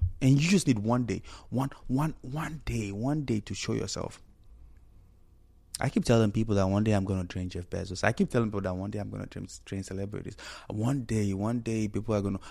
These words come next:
one day, the, <laughs> one day I'll be a million dollar trainer. That's what I keep telling people. And this is not about the money, but this is about, you know, being heard, you know, using what you have to impact the world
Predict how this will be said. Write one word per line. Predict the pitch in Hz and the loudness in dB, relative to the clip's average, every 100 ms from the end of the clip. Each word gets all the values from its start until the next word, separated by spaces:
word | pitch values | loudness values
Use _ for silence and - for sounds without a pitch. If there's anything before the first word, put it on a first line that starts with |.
| - | -10
one | 104 113 127 | -4 0 0
day, | 117 131 135 123 107 | 2 4 6 6 4
the, | 101 101 101 - 104 - 98 - | 2 0 -2 -2 -2 0 0 -2
<laughs> | - | -6
one | 120 151 180 | -2 0 2
day | 165 151 | 2 6
I'll | 131 | 6
be | 131 131 | 6 4
a | |
million | 113 123 127 117 | 4 2 2 2
dollar | 104 101 | 0 -2
trainer. | 98 98 98 | -4 -6 -4
That's | 110 151 | -4 -4
what | 151 | -4
I | |
keep | 123 131 | -4 -8
telling | - 156 151 | -6 -4 -4
people. | 117 98 - - - | -6 -8 -10 -10 -8
And | - 175 | -2 0
this | |
is | 247 214 | 2 2
not | 190 | 2
about | 127 127 - | 2 0 0
the | 117 | 0
money, | 135 175 | 0 0
but | 135 113 | 0 -2
this | 139 156 | -4 -4
is | 143 | -4
about, | 139 117 120 117 - - - - - - - - - | -4 -2 -2 -2 -6 -20 -20 -20 -20 -20 -20 -20 -8
you | 117 | -2
know, | 110 117 127 - - - - - - | 0 0 -2 -10 -20 -20 -20 -20 -6
being | 127 143 | 0 4
heard, | 131 139 107 - - - - | 6 4 2 -4 -18 -20 -14
you | - | -4
know, | 110 117 - - - - - - - | -2 -2 -6 -14 -20 -20 -20 -20 -2
using | 127 143 131 | 2 6 6
what | 120 - | 4 2
you | 120 | 0
have | 98 104 110 | 2 0 -2
to | - | -4
impact | 98 - 110 - | -6 -6 -8 -6
the | 101 | -4
world | 95 98 98 | -4 -2 -4